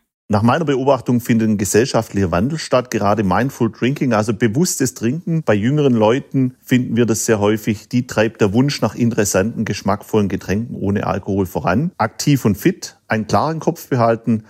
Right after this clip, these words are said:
eine gesunde Ernährung und die Bedeutung von hochwertigen Getränken ist heute viel mehr Trend aus meiner Sicht als unkontrollierter Alkoholkonsum. Das verzeichnet ja auch zum Beispiel die Bundeszentrale für gesundheitliche Aufklärung.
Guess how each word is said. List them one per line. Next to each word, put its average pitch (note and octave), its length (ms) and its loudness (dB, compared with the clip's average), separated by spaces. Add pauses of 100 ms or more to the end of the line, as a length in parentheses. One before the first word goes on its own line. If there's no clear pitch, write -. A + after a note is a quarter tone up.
(160)
eine G2+ 200 0
gesunde D3 400 2
Ernährung A#2+ 400 2
und A#2 260 0
die G#2 60 -2
Bedeutung A2 520 2
von G#2+ 200 -4
hochwertigen G#2+ 580 0
Getränken A2 460 -6
ist - 320 -4
heute C3+ 320 2
viel - 260 -2
mehr A#2+ 240 4
Trend D3+ 380 0
aus C3+ 240 0
meiner A2 260 2
Sicht A#2 320 -4
als G2 280 0
unkontrollierter A2 840 0
Alkoholkonsum. F#2+ 880 -2
Das - 520 -2
verzeichnet A2+ 520 0
ja F2 100 2
auch A2 140 0
zum A#2+ 160 0
Beispiel G#2+ 300 0
die A2 80 -4
Bundeszentrale G#2+ 760 -2
für G#2+ 140 -6
gesundheitliche G2 640 -2
Aufklärung. D#2+ 600 -8